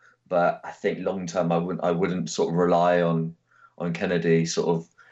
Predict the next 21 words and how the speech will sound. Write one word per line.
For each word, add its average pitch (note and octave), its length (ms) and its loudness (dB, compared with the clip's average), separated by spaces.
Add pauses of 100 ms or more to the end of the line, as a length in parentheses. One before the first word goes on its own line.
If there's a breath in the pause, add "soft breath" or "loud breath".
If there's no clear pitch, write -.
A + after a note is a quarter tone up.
(300 loud breath)
uh, E2+ 180 4
being F2 260 2
a E2+ 80 2
competition E2+ 720 -2
for D#2+ 420 0
Marcos E2+ 360 -2
Alonso. E2 380 2
Al-, G#2+ 360 2
although C#3+ 260 2
he's G2+ 140 2
a G2+ 60 2
very G2+ 200 2
good F#2+ 220 -2
player, F2+ 420 2
I, - 220 -8
I, E2 160 -6
I E2+ 40 -8
don't E2+ 260 -2
think - 160 -2
it's - 360 -8 (140)
maybe, E2 480 0